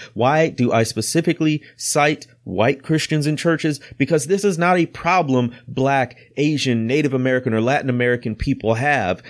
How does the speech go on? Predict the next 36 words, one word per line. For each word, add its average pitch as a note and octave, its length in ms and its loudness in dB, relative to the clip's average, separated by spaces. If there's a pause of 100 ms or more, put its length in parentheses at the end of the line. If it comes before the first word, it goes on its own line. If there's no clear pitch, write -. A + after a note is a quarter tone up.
(100)
Nationalism C#3+ 840 0 (100)
is B2+ 140 2
not D3 240 0
leading D#3 480 0 (100)
many D#3 280 2
racial D3+ 460 2
and B2 280 0
ethnic D3+ 380 0
minorities C#3 580 2
to C3+ 100 -2
kill G3 380 0
people C#3+ 400 0
in A#2+ 220 0
mass A2+ 220 -2
shootings. D3+ 460 0
I'm C3 120 -2
not C#3+ 120 0
saying C#3+ 320 0
it G#2 120 0
never B2+ 320 0
happens D#3 320 0
or A#2+ 100 4
it F2+ 60 0
never G#2+ 180 2
could - 340 0
happen, G#2 380 0 (220)
but C#3+ 160 0
the B2+ 100 0
threat G#3+ 360 -2
we're F#3+ 120 0
dealing D3+ 360 0
with G#2+ 180 2
now G#3 500 0 (220)
is B2 160 0
from A2 320 0
white C3 400 0